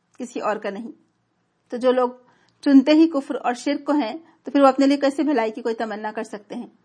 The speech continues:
تو جن کے دل میں نیک نیتی ہوتی ہے، جن کے دل میں تڑپ ہوتی ہے، جن کے دل میں خواہش ہوتی ہے، اللہ تعالیٰ ان کو ضرور ایمان کی دولت سے سرفراز کرتا ہے، اور اللہ تعالیٰ ان کے نفس کا تزکیہ کرنا چاہتا ہے دراصل، تاکہ وہ اپنے خراب اخلاق کو چھوڑ کر اچھے اخلاق اپنائیں،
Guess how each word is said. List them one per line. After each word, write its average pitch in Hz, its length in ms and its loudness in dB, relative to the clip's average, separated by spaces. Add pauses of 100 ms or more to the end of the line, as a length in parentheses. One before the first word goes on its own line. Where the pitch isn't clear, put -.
(400)
تو 285 60 8
جن 277 240 10
کے 294 100 10
دل 262 160 8
میں 254 180 6 (220)
نیک 254 280 10
نیتی 254 400 8
ہوتی 294 320 6
ہے، 269 160 6
جن 254 180 4
کے 254 80 4
دل 254 140 6
میں 262 140 8
تڑپ 240 380 6
ہوتی 285 260 2
ہے، 285 40 4
جن 262 160 2
کے 262 100 2
دل 254 100 2
میں 269 120 4
خواہش 285 440 4
ہوتی 320 180 2
ہے، 302 40 4
اللہ 269 120 2
تعالیٰ 254 180 0
ان 269 60 0
کو 277 100 0
ضرور 277 280 0
ایمان 226 320 -2
کی 226 100 -10
دولت 208 260 -8
سے 277 120 -8 (140)
سرفراز 214 440 -4
کرتا 214 260 -10
ہے، 202 160 -10 (400)
اور 240 120 -2
اللہ 269 160 0
تعالیٰ 262 240 0
ان 254 100 -2
کے 247 280 -4
نفس 240 280 -4
کا 269 140 -6
تزکیہ 269 360 -2
کرنا 220 280 -4
چاہتا 220 300 -8
ہے 208 60 -6
دراصل، 220 340 -6 (640)
تاکہ 240 240 0
وہ 254 200 0
اپنے 269 320 -4
خراب 226 380 4
اخلاق 240 420 0
کو 339 80 -6
چھوڑ 311 240 -4
کر 311 180 -4 (100)
اچھے - 260 -8
اخلاق 220 440 -2
اپنائیں، 254 360 -4